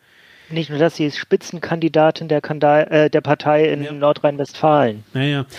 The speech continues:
Speaker 2: Genau, also, also sie, ja gut, okay, aber also, äh, es bleibt halt eben noch, also sie, sie ist halt wirklich, sie ist halt wirklich eine, eine, äh, eine enorm wichtige Figur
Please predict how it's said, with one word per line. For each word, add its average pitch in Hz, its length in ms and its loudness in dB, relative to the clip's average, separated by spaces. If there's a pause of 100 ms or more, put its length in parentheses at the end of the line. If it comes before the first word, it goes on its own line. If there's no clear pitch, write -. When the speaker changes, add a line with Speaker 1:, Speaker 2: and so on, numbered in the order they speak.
(240)
Speaker 2:
Genau, 175 220 2
also, 170 200 0
also 175 160 0
sie, 185 300 -2
ja 131 160 -4
gut, 143 280 -4
okay, 151 300 -4
aber 160 200 -2
also, 165 280 -4
äh, 151 360 -14 (200)
es - 80 -20
bleibt 175 200 2
halt 180 120 2
eben 160 80 0
noch, 151 140 -2
also 151 260 -4
sie, 151 380 -2
sie 139 220 -6
ist 190 200 -4
halt 147 300 0
wirklich, 170 440 -2
sie 160 120 -10
ist 139 120 -10
halt 135 200 -4
wirklich 147 320 -8
eine, 131 360 -6
eine, 127 420 -6 (120)
äh, - 640 -18
eine 143 140 -2
enorm 160 360 2
wichtige 156 680 2
Figur 185 500 0